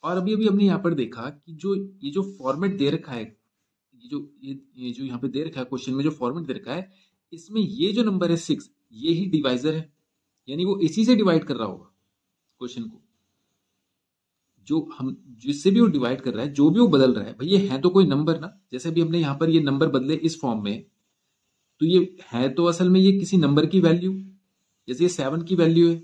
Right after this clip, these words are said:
इस form में बदल दी, नाइन की वैल्यू इस फॉर्म में बदल दी, तो ये जो वैल्यू है ये किसी न किसी नंबर की फॉर्म है,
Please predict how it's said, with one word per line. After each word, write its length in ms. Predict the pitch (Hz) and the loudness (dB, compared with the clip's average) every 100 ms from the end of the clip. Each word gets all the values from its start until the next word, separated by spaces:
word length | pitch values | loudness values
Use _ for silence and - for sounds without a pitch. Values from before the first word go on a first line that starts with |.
| - 143 | -10 -10
इस 160 | 143 | -6
form 180 | 147 143 | -2 -2
में 100 | 156 | 0
बदल 240 | 151 147 | 2 4
दी, 160 | 147 151 - _ _ | 2 0 -6 _ _
नाइन 260 | 117 123 151 | -4 -2 0
की 140 | 147 175 | 0 0
वैल्यू 280 | 160 165 170 | 2 2 2
इस 180 | 160 | 0
फॉर्म 160 | 156 147 | -2 -2
में 100 | 151 | -2
बदल 200 | 147 139 | -2 -2
दी, 140 | 151 147 | -4 -8
तो 160 | - | -4
ये 520 | 165 110 123 160 220 233 | -4 -2 2 4 4 4
जो 200 | 202 233 | 4 2
वैल्यू 460 | 160 123 120 117 117 | 2 -2 -6 -8 -8
है 160 | 120 175 | -6 -4
ये 100 | 196 | -6
किसी 300 | 196 165 185 | -6 -4 2
न 100 | 190 | 2
किसी 220 | 190 202 | 2 4
नंबर 360 | 156 143 156 170 | 4 4 2 0
की 140 | 190 | -2
फॉर्म 300 | 190 151 175 | -6 -2 -2
है, 140 | 160 | -4